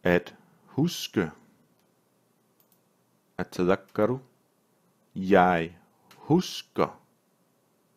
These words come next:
Jeg husker.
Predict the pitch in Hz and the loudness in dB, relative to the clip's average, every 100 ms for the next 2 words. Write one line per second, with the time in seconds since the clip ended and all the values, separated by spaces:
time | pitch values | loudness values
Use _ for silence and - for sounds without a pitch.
0 | _ _ _ _ _ _ _ _ _ _ | _ _ _ _ _ _ _ _ _ _
1 | _ _ _ _ _ _ _ _ _ _ | _ _ _ _ _ _ _ _ _ _
2 | _ _ _ _ _ _ - 92 92 82 | _ _ _ _ _ _ -2 6 8 8
3 | 78 76 - _ _ - 123 180 - - | 6 0 -10 _ _ -6 0 0 -2 -8
4 | - 92 - | 0 0 0